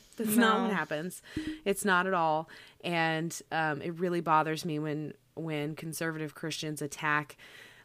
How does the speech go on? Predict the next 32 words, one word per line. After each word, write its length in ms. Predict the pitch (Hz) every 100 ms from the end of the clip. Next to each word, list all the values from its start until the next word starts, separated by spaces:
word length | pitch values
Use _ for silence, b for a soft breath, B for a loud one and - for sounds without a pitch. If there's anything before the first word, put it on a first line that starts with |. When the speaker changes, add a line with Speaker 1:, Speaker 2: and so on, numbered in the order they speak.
| -
Speaker 1:
uh, 520 | 160 151 143 143 143
higher 400 | - - 175 165
education 1000 | 160 151 143 185 185 - 156 139 139 143 B B B
as 140 | 156
a 80 | 165
reason 560 | 147 156 156 170 160 151
why 640 | 151 151 151 151 147 147 b b b b _ _ _
their 320 | 185 180 160 160
children 460 | 196 175 170 160
are 100 | 156
not 540 | 156 151 147 135 - - B B - -
following 600 | - 175 160 175 165 165
the 80 | 160
conservative 500 | - 170 165 160 156
values 520 | 151 147 180 220 226
that 120 | 262 202
they 60 |
Speaker 2:
Right. 200 | 240 233
Speaker 1:
wanted 260 | 220 226 214
them 160 | 220
to 160 | 214 214
follow. 580 | - 175 180 208 220 226
Like, 240 | 175 -
maybe, 260 | 175 190 185 B B B
<laughs> 320 | B B -
maybe 220 | 220 202
you 220 | 202 202 202
should 240 | - -
look 180 | 226 -
in 80 | 190
the 60 |
mirror. 180 | 247 180